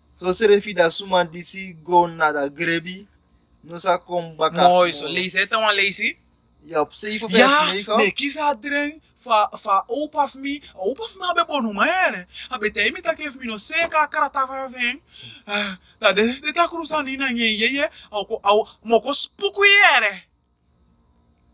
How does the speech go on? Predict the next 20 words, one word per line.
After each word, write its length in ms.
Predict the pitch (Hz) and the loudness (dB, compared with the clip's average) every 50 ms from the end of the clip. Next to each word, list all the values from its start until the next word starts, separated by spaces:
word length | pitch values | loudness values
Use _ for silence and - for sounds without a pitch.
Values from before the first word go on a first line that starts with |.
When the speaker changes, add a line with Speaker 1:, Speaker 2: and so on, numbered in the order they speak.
| _ _ _ _ _ _ _ _ _ _ _ _ | _ _ _ _ _ _ _ _ _ _ _ _
Speaker 2:
Sa 280 | - - 233 202 196 208 | 2 4 6 6 6 4
Bijbel 400 | 196 226 233 233 220 247 240 233 | 4 4 4 4 4 0 0 2
ta 120 | 226 202 | 0 0
kite 200 | 190 - 185 214 | 0 -2 -8 -8
wans 220 | 202 208 208 202 | -6 -4 -4 -4
ma 140 | 208 196 185 | -4 -6 -10
dede. 260 | 175 175 170 196 220 - _ _ _ _ _ _ _ _ _ _ _ _ | -10 -10 -14 -16 -18 -18 _ _ _ _ _ _ _ _ _ _ _ _
Speaker 1:
So 240 | _ - 175 175 165 | _ -12 -8 -6 -4
leki 380 | 196 214 233 233 214 - - 196 | 0 2 2 2 2 0 -6 -14
wan 420 | 180 175 175 180 175 175 175 175 | -6 0 2 2 2 2 0 -4
wolku. 560 | 180 190 196 202 202 196 - - 202 202 214 | -2 -2 -2 -2 -2 -6 -12 -18 -18 -16 0
Speaker 2:
Dat 180 | 226 185 196 202 | 4 4 4 6
na 120 | 214 214 | 6 6
Job 120 | 220 202 - | 6 6 4
zeven 260 | - 202 208 214 220 | 2 -2 -2 -4 -2
vers 220 | 226 233 214 202 | 0 0 0 0
negen. 360 | 202 202 196 196 202 220 277 - - _ _ _ _ _ _ _ _ _ _ _ | -2 -4 -4 -2 0 -2 -2 -2 -4 _ _ _ _ _ _ _ _ _ _ _
Speaker 1:
Ja. 240 | 120 135 - 123 - - _ _ _ _ _ | -14 -10 -10 -10 -10 -14 _ _ _ _ _
So 220 | - - 202 208 | -12 -4 -2 2
leki 520 | 214 220 226 220 214 - 208 202 180 175 | 4 4 4 4 2 -2 -6 -8 -8 -8